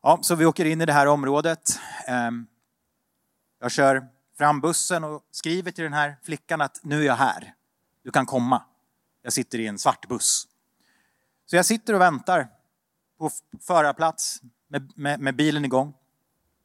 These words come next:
Och sen går allting väldigt, väldigt fort. Ehm, jag ser i sidospegeln på bilen hur, hur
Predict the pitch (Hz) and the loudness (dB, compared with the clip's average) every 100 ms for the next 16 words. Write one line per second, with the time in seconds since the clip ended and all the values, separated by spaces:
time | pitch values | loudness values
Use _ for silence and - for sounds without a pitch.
0 | - - - _ 139 - 160 156 147 131 | -20 -20 -20 _ -4 4 4 6 6 6
1 | 117 131 113 101 101 139 110 113 117 107 | 4 -2 -6 -4 2 2 2 -6 -4 -4
2 | 104 139 101 - - - _ _ _ _ | -4 -6 -8 -12 -14 -16 _ _ _ _
3 | 127 127 127 127 123 _ _ _ _ _ | -2 2 2 2 -4 _ _ _ _ _
4 | _ _ 160 160 220 165 165 - 214 160 | _ _ 0 0 0 0 0 -2 -2 -4
5 | 139 - - 226 156 113 147 135 _ _ | -4 -6 -4 -4 -4 -6 -10 -18 _ _
6 | _ _ 143 143 156 117 131 - _ _ | _ _ -6 0 0 0 -6 -12 _ _
7 | _ _ _ 165 160 147 160 156 | _ _ _ 6 6 4 -4 -4